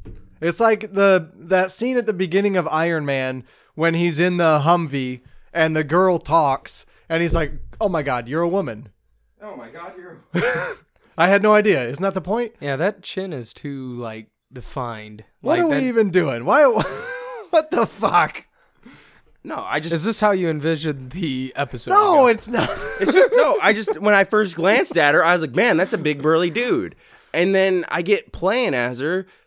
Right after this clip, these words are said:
Speaker 2: and I start hearing her voice. I'm like, "Oh my God, that's a girl. That's a scary looking girl." <laughs> I'm not gonna lie, but, uh,
Speaker 1: Yeah, that is a scary looking girl.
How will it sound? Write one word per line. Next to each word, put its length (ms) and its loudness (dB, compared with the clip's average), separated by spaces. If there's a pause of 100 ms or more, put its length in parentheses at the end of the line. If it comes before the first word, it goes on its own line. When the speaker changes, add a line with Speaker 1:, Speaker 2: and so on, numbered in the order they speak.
(320)
Speaker 2:
and 100 0
I 60 0
start 280 0
hearing 300 4
her 120 6
voice. 360 4
I'm 100 -2
like, 240 0
"Oh 160 0
my 260 -2
God, 560 -4 (300)
that's 320 -8
a 80 -4 (100)
girl. 580 -4 (920)
That's 260 -4
a 100 0
scary 480 4
looking 420 2
girl." 680 2 (320)
<laughs> 80 -4 (1400)
I'm 120 -2
not 220 4
gonna 120 2
lie, 440 2
but, 260 2
uh, 460 0
Speaker 1:
Yeah, 280 -2
that 180 -2
is 140 -2
a 60 -12
scary 320 -2
looking 260 -6
girl. 380 -10